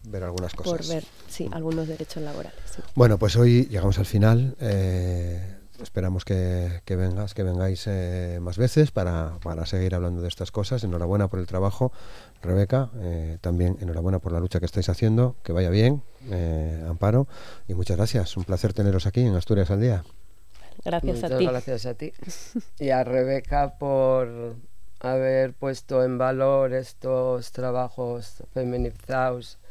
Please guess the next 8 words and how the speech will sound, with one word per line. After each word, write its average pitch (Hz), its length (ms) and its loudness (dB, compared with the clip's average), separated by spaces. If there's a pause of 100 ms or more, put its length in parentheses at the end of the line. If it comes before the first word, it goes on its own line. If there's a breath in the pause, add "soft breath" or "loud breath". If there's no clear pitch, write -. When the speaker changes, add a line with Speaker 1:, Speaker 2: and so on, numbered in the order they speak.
(200 soft breath)
Speaker 3:
duros 139 400 -2
y 123 100 -6
que 123 140 -2
casi 127 380 -4
nadie 123 880 -2 (640 soft breath)
conoce 151 800 2
y 131 60 -2
que 123 640 0